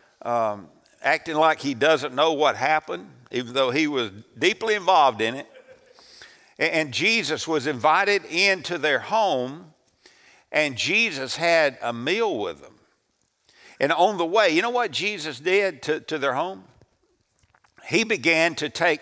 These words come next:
Old Testament prophecies and relate to those disciples how those Old Testament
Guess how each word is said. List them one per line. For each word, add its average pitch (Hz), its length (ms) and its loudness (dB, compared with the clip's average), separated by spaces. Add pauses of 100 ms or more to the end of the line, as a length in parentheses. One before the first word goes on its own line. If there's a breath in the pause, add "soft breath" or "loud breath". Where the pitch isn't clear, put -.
Old 226 400 4
Testament 202 540 -4
prophecies 131 1080 -2 (880 loud breath)
and 160 160 0
relate 170 540 4
to 190 100 0
those 190 360 4
disciples 190 920 -2
how 156 220 4
those 151 400 0
Old 220 420 4
Testament 190 520 -2